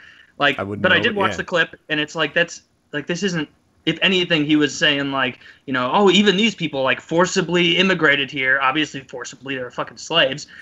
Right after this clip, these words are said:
Speaker 1: But even they had hopes and dreams for their kids. And I watched, like, the whole clip, and it's like, all right, this is clearly a guy just trying to, you know, give a, a, an uplifting kind of message in his sleepy black doctor kind of way. I don't know. I just, I, it really rubs me the wrong way when people pick on poor old Doctor Ben Carson that much, 'cause it's like, dude,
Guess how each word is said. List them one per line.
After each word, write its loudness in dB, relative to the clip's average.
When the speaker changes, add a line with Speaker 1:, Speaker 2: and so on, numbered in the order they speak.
Speaker 1:
But 2
even 4
they 4
had 2
hopes -6
and -4
dreams 0
for -8
their -2
kids. -4
And 0
I 4
watched, -2
like, -2
the -8
whole -2
clip, -2
and -2
it's -4
like, -2
all 0
right, 4
this 0
is -8
clearly -2
a 0
guy 2
just -8
trying 2
to, -10
you -4
know, -2
give 2
a, 2
a, 4
an 0
uplifting -4
kind -2
of -8
message -2
in -6
his -6
sleepy -6
black 0
doctor -2
kind -2
of -8
way. -4
I 2
don't 2
know. -2
I 0
just, -6
I, 4
it -2
really -2
rubs -2
me -2
the -2
wrong -4
way 2
when -6
people -6
pick -4
on -2
poor 4
old 4
Doctor 0
Ben 0
Carson -4
that -4
much, -2
'cause -8
it's -8
like, 0
dude, -2